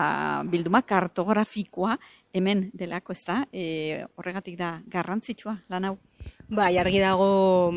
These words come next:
Speaker 2: ez dela liburu normal bat, ez? E, bueno, zerbait berezia da, lan handia du atzetik eta prozesu luze bat. Azkenean lortu genuen ateratzea liburu berezi hau, eta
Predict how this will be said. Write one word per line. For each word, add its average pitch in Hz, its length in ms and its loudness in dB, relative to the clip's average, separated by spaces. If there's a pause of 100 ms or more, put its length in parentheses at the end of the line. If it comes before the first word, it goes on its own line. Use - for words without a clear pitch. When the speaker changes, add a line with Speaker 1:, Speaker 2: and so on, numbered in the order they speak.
(160)
Speaker 2:
ez 175 80 -10
dela 180 240 -2
liburu 160 480 -4
normal 165 460 -2
bat, 180 260 -2
ez? 202 140 0 (100)
E, 160 640 -2
bueno, 160 220 -4 (180)
zerbait 180 320 0
berezia 180 560 2
da, 175 120 6 (280)
lan 190 240 2
handia 180 320 4
du 175 320 0
atzetik 180 540 -4
eta 170 180 -8
prozesu 180 540 -4 (100)
luze 175 320 -4
bat. 190 220 0 (420)
Azkenean 180 460 0
lortu 180 260 0
genuen 175 320 2
ateratzea 170 960 -2
liburu 185 560 -2
berezi 190 400 -2
hau, 294 180 4
eta 175 220 2